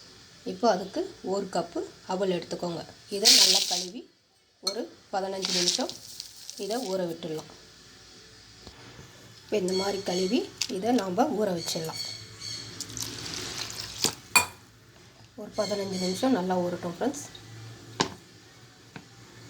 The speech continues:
அவல் நல்லா ஊறட்டும் ஃப்ரெண்ட்ஸ். அதை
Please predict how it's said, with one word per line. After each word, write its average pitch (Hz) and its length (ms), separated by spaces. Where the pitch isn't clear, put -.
அவல் 202 240
நல்லா 202 260
ஊறட்டும் 190 340
ஃப்ரெண்ட்ஸ். 240 300
அதை 202 100